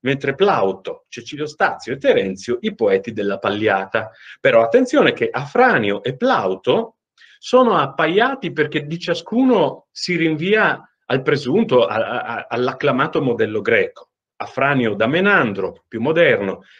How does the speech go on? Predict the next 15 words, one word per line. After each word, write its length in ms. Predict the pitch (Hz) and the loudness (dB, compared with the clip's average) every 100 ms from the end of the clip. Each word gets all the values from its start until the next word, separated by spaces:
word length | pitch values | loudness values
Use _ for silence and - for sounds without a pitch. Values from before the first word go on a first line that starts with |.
| _ | _
Plauto 440 | - 147 127 143 143 | -2 2 2 2 0
da 160 | 110 | 2
Epicarmo, 680 | 101 101 180 90 101 113 98 | 0 -2 -6 -4 -4 -4 -6
che, 220 | - 104 | -2 -2
eh, 320 | - 117 - | -2 -4 -4
Epicarmo, 580 | - - 185 104 113 120 | -2 -4 -2 -2 -2 -2
che 120 | - | -2
era, 240 | 110 110 104 | -2 -2 -4
insomma, 320 | 98 127 107 | -10 -10 -6
l'inventore 580 | 117 127 123 123 131 143 | -2 -2 0 -2 -2 -2
della 240 | 117 104 | -2 -4
commedia 400 | - 110 120 120 | -6 -6 -4 -4
greca 420 | 107 107 104 110 - | -4 -4 -4 -6 -6
di 80 | - | -16
Sicilia. 600 | - - - 180 330 | -20 -18 -18 -18 -20